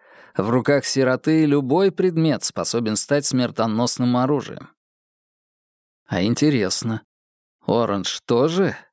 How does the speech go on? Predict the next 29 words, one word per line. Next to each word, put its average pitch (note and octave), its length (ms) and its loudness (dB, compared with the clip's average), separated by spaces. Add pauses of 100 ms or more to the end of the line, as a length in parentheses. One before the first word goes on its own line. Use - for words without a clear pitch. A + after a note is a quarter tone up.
(120)
как G#2 240 -4
и G#2 40 2
он, A2+ 380 0
Минхо, A2+ 760 -4 (180)
по G2 60 -4
утрам B2 480 0
чувствует C3+ 560 -2
себя B2+ 260 0
не A#2+ 140 2
в - 60 -2
своей C#3 400 0
тарелке? - 680 -4 (840)
Ей, D#3 380 2
как A2+ 260 -2
и A#2 80 4
ему, D#3 260 4
уже F3+ 240 2
не F#3+ 140 4
нужно F#3 400 2
делать A#2 400 2
те B2 160 0
упражнения, A#2+ 720 2
которые D3+ 380 0
они D3 180 2
делали D#3+ 360 2
раньше. E3+ 560 -2 (420)
Снижать C3 560 0
сердечный A2 760 -2
ритм, D3 380 0